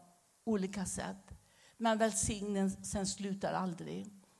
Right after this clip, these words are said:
Och det är också min hälsning till dig här idag. Om du känner att du inte är till någon välsignelse eller känner att du gör ingenting,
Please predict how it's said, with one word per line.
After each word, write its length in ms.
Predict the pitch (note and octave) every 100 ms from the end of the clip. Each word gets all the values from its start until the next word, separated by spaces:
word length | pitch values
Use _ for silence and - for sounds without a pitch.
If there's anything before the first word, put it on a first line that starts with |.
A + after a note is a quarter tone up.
| _ - -
Och 300 | _ - A3
det 120 | G3
är 40 | A3+
också 360 | G#3 G#3 A#3+
min 160 | A3 G#3+
hälsning 480 | G#3 G3+ G3 - G#3+
till 240 | G#3+ G3
dig 120 | F#3+
här 140 | F3+ E3+
idag. 380 | F3+ D#3 E3+ F#3+ - - - - -
Om 220 | A3 F#3+
du 200 | A#3 A#3+
känner 680 | - F3+ F3 F#3 F#3 F#3+ F#3+ - - -
att 260 | G#3 G3+
du 220 | G3+ G3 G3
inte 420 | A3 G3+ G3 F#3
är 80 | F3+
till 200 | G3+ F#3+
någon 140 | F#3
välsignelse 1120 | F3+ F3 - F#3+ F#3+ F#3+ F#3 - G3 F#3+ F#3+ - - -
eller 160 | F#3+
känner 340 | F#3+ F3+ F#3+ F#3+
att 140 | F#3+
du 180 | G3+ G#3
gör 320 | F#3 F#3 F3+
ingenting, 720 | G3 E3+ F3 F#3+ D#3+ F#3 G3